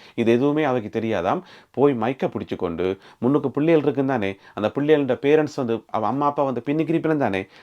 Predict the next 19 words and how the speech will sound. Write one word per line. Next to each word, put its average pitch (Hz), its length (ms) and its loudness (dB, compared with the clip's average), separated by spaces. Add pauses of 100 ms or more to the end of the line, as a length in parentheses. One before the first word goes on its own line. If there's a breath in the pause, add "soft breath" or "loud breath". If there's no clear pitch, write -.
(120)
அவைக்கு 123 340 -2
வந்து 110 200 -2
அரசியல் 139 440 0
கருத்துக்களை 101 400 -6
சொல்றதாம். 98 500 -2
அ-, 95 200 -2
அதாவது 123 440 -2
இந்த 131 220 -4
மாதிரியான 131 440 -4
நிகழ்வுகளுக்கு 123 640 -2
இவையில் 113 300 -2
போறதே 123 380 0
வந்து 95 300 -2 (340 loud breath)
அங்க 123 180 -4
இருக்கிற 135 260 0
பெற்றோருக்கு 120 520 -2
வந்து 117 180 -4
மண்டையை 151 320 4
கழுவத்தான், 98 440 0